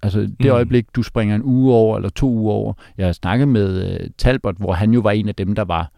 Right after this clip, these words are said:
Speaker 1: erfaren. Han havde nemlig været i gang to år før mig, ikke? Øh, og der, øh, sagde han, at hvis han var så bange for, at hvis han var væk i tre uger, så havde alle glemt ham.
Speaker 2: Mhm.
Speaker 1: Lidt Talbot, ikke?
Speaker 2: Mm.
Speaker 1: Og jeg var, jeg var så bange for, at hvis jeg ikke optrådte minimum en gang om ugen, så ville jeg være ude af det.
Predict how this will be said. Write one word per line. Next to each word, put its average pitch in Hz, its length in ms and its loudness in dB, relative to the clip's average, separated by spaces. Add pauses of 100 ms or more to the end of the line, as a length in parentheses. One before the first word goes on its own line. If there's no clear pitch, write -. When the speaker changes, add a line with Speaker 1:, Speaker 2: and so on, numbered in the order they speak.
(240)
Speaker 1:
erfaren. - 580 -4
Han 92 100 -4
havde 90 120 -2
nemlig 92 280 -2
været 90 240 -2
i - 20 -2
gang - 280 -4
to 101 160 -2
år 90 120 -4
før 90 140 -8
mig, 85 220 -8 (640)
ikke? 101 480 2
Øh, 92 80 -8 (480)
og - 80 -4
der, 104 80 2 (180)
øh, 113 320 -4
sagde 104 220 0
han, 104 280 -2
at 101 160 -6
hvis 92 260 -8 (160)
han 123 260 0
var 131 100 0
så 117 220 -6
bange 98 320 -4
for, 98 140 -4
at 98 160 -6
hvis 95 120 -8
han 110 160 -2
var 113 60 0
væk 104 200 0
i 107 40 -8
tre 101 220 -4
uger, 90 200 -2 (120)
så - 160 -4
havde 95 160 2
alle 98 200 0
glemt 90 260 -6
ham. 92 140 -8 (160)
Speaker 2:
Mhm. 110 180 -2
Speaker 1:
Lidt 117 120 0
Talbot, 104 340 -4
ikke? 117 120 -4 (140)
Speaker 2:
Mm. 107 200 0 (240)
Speaker 1:
Og 104 80 2
jeg 120 140 6
var, 127 200 2
jeg 139 140 4
var 151 80 4
så 151 120 -4
bange 143 260 0
for, 143 120 0
at 117 120 -4
hvis 120 160 -4
jeg 147 100 4
ikke 135 140 -2
optrådte - 380 -2
minimum 147 440 4
en 127 120 0
gang 113 160 -2
om 104 80 -2
ugen, 110 220 -2
så - 140 -4
ville 120 120 2
jeg 98 80 0
være 98 140 -4
ude 107 240 2
af 85 80 -4
det. 92 120 -6